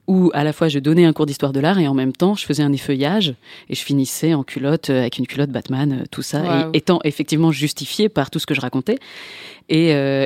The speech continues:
Speaker 1: et ça avait hyper bien marché, et puis c'était hyper drôle parce qu'en fait, euh, bah, euh,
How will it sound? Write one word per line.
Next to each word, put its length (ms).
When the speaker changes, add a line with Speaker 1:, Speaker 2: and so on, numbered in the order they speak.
Speaker 1:
et 80
ça 140
avait 160
hyper 200
bien 140
marché, 300
et 40
puis 80
c'était 160
hyper 260
drôle 260
parce 200
qu'en 80
fait, 320
euh, 160
bah, 380
euh, 160